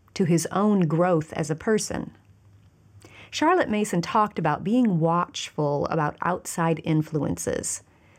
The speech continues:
friends or relatives whom your child comes in contact with regularly who can sabotage your efforts at instilling a good habit.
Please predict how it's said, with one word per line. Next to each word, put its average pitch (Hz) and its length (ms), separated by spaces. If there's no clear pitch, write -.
friends 190 540
or 160 100
relatives 160 640
whom 226 160
your 208 100
child 285 400
comes 240 300
in 170 80
contact 285 580
with 160 120
regularly 160 840
who 330 180
can 294 220
sabotage 254 960
your 185 240
efforts 165 580
at 185 160
instilling 180 680
a 226 120
good 170 240
habit. 277 560